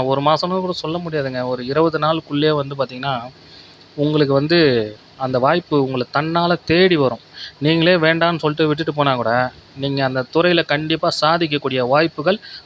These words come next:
அதிகமா வருங்க. ஒண்ணு, ரெண்டு வாய்ப்பெல்லாம் சொல்ல முடியாது, அதிகமா வரும். நிச்சயம் நீங்க கலைத்துறையில சாதிக்கணும். நான் வந்து ஒரு, எனக்குன்னு ஒரு அடையாளம் வேணும்னு நீங்க நினைச்சீங்கன்னா, இந்த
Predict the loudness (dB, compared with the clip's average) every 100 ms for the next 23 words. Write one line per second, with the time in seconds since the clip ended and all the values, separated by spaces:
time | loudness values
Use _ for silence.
0 | -10 -8 -2 0 2 0 2 2 2 0
1 | -2 0 2 2 2 0 0 0 -2 -2
2 | -2 -2 -4 -6 -4 -6 -6 -6 -6 -4
3 | -2 -2 -6 -18 -20 -20 -12 -8 0 2
4 | 2 2 0 0 0 0 -2 -4 -2 0
5 | 0 0 0 0 0 -2 -6 -8 -12 -20
6 | -20 -20 -10 -2 0 2 0 2 2 2
7 | 2 0 -2 -6 -12 -20 -20 -20 -20 -20
8 | -12 -4 -2 0 2 4 4 2 2 0
9 | -2 -4 -6 -8 -8 -8 -6 -6 -4 -4
10 | -6 -8 -16 -20 -6 -4 0